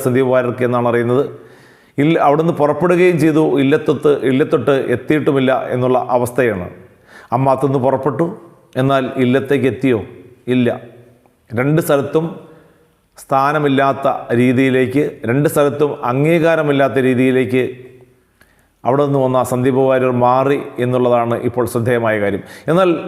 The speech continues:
കോൺഗ്രസിൽ നിന്നും പോയ, ബി ജെ പിയിലേക്ക് പോയ പത്മജ വേണുഗോപാൽ ഏകദേശം സീറ്റൊക്കെ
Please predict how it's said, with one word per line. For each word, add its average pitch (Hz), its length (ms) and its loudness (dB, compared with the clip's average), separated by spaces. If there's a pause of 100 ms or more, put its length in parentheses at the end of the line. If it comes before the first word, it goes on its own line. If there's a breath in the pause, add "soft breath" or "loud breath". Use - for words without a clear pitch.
(200)
കോൺഗ്രസിൽ 202 460 2
നിന്നും 180 220 2 (120)
പോയ, 147 160 4 (1300)
ബി 165 160 4
ജെ 190 120 4
പിയിലേക്ക് 156 440 2
പോയ 135 120 2 (640)
പത്മജ 160 320 0 (160)
വേണുഗോപാൽ 143 540 2 (460 loud breath)
ഏകദേശം 143 440 2 (120)
സീറ്റൊക്കെ 135 480 0